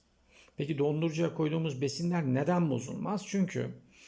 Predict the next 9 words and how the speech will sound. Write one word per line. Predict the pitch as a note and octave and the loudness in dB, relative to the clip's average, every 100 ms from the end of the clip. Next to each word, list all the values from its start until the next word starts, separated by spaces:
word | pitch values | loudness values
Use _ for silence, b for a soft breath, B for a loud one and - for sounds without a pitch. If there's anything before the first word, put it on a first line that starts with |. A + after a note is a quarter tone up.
| B B - | B B -2
dondurucu | C#3+ D#3+ F#3 A3 B3 | 0 4 2 2 0
içerisindeki | - G#3+ F#3 F3+ E3+ | 0 -2 -4 -2 -4
sıcaklık | D3 C#3 C3+ A#2+ F#3+ | -4 -4 -4 -2 -6
sıfır | - D#3+ F#3+ | -6 -4 0
derece | F3+ E3+ F3 E3+ | 2 0 0 0
ve | |
altındaki | D3+ C#3 - D3+ D3 - C#3 - - | -2 -4 -4 -2 -2 -2 -4 -6 -6
bir | C#3 B2+ | -2 0
değerdedir. | A#2+ B2+ B2 B2 B2+ B3 | 0 0 -2 -4 -4 -8